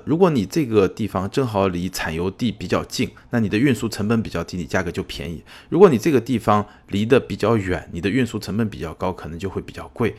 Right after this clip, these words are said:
当然还有一些税收啊，各方面的因素在里面，所以价格差会非常大。但是四块六块差那么多，我确实也没想到。所以如果以后你去美国自驾呢，你可以比较一下，在便宜的地方多加点油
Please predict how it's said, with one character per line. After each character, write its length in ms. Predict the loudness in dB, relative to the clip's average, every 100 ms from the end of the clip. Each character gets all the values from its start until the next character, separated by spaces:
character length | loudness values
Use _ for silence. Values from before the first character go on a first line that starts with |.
| -12 -4
当 100 | 0
然 80 | 0
还 160 | 2
有 140 | 0 0
一 60 |
些 180 | -2 -6
税 220 | -2 -2
收 160 | 0 0
啊， 120 | 0
各 140 | 0
方 140 | -2 -2
面 120 | -4
的 80 | -4
因 160 | -6
素 160 | -6 -8
在 200 | -4 -4
里 100 | -4
面， 180 | -8 -8
所 160 | -4
以 60 | -4 -2
价 160 | -4
格 180 | -4 -6
差 220 | -8 -6 -4
会 160 | -4
非 120 | -6
常 160 | -6 -6
大。 200 | -6 -8 -10 -18 -20 -4
但 180 | -2 0
是 340 | 0 2 2 0 -12
四 300 | -6 -2 -2
块 200 | -2 2
六 180 | 4 4
块 180 | 2 -10
差 160 | -8 -4
那 80 | -2
么 100 | 0
多， 180 | 0
我 140 | 0 -2
确 180 | -2 -4
实 260 | -2 -2
也 200 | -2 -2
没 160 | -2 -4
想 160 | -4
到。 240 | -4 -6 -8 -20 -20 -4
所 120 | 0
以 60 | 2
如 160 | 2
果 120 | 2
以 120 | 2 0
后 180 | 0
你 160 | 0 -2
去 200 | -4 -4
美 180 | -2 -2
国 160 | -4
自 180 | -4 -4
驾 240 | 0 2 2
呢， 140 | -2
你 120 | -8
可 120 | -6 -6
以 40 |
比 140 | -6
较 200 | -2 0
一 60 | 0
下， 200 | -4 -12 -16 -16
在 140 | -4 -4
便 300 | -2 -6 -2
宜 60 |
的 100 | 0
地 140 | 0 -4
方 180 | -10 -8
多 140 | -6
加 160 | -6 -6
点 180 | -8 -8
油 220 | -10